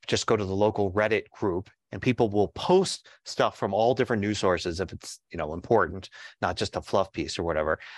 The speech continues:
but also, or sometimes if it is. Um, and, but there also, people will post various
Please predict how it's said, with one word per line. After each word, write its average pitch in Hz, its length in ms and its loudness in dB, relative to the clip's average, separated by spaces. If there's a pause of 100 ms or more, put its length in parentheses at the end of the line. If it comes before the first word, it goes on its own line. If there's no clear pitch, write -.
(140)
but 123 100 4
also, 127 360 2
or 104 120 0
sometimes 110 380 -2
if 95 100 -2
it 107 80 2
is. 113 220 2 (300)
Um, 117 280 4 (120)
and, 123 360 -2
but 131 120 -2
there 135 80 4
also, 135 380 2
people 113 320 -2
will 104 100 4
post 95 420 0
various 101 560 2